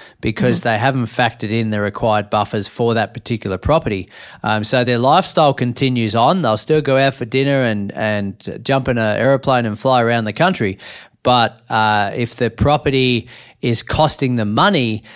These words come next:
Speaker 1: sometimes we perceive that as, "Oh, it's doing nothing for me. I'm going to sell it because it's, it's, it's ruining my lifestyle."
Speaker 2: Yeah, definitely. And you don't want to sell it out of a have to sell.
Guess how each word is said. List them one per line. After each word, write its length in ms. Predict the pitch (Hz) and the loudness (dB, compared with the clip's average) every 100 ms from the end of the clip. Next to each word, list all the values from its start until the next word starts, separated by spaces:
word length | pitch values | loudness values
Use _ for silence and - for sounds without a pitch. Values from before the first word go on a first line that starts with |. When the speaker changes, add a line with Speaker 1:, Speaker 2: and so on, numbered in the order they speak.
| - | -14
Speaker 1:
sometimes 760 | - - 135 135 131 123 120 - | -4 0 2 2 2 2 2 0
we 140 | 117 | -2
perceive 480 | 110 110 - 113 104 | 0 -2 0 0 0
that 180 | 110 104 | 0 0
as, 240 | 104 101 | -2 -2
"Oh, 280 | - 101 101 | 0 2 2
it's 220 | 104 - | 0 -2
doing 300 | - 123 110 | 0 2 2
nothing 340 | 107 107 110 98 | 0 0 -2 -4
for 280 | - 113 | -2 0
me. 80 | 107 | 0
I'm 120 | 104 98 | -2 0
going 160 | 101 | -2
to 60 | 98 | -2
sell 320 | - 113 107 | -2 0 0
it 80 | 101 | 0
because 340 | 101 - 101 | -4 -4 -2
it's, 240 | 92 90 - | -2 -4 -6
it's, 340 | 98 - - - - | -6 -8 -14 -14 -8
it's 220 | 104 - | -8 -4
ruining 280 | 107 101 95 | -2 -2 -4
my 120 | 90 | -4
lifestyle." 560 | 87 95 - 92 110 - - - - - | -4 -4 -4 -4 -6 -10 -20 -20 -20 -2
Speaker 2:
Yeah, 320 | 202 170 - 180 | 2 2 0 -6
definitely. 400 | - 160 - 139 | -6 -4 -4 -2
And 100 | 151 | 0
you 80 | 175 | 2
don't 180 | 185 - | 2 0
want 140 | 165 | 0
to 400 | 147 131 _ - | -2 -4 _ -6
sell 240 | - 160 156 | -2 0 0
it 160 | - | -2
out 160 | 143 143 | -2 -2
of 140 | 147 | -2
a 200 | 147 147 - | -2 -4 -8
have 260 | - - - | -4 -4 -4
to 100 | - | -4
sell. 400 | - - - - | -2 -2 -4 -8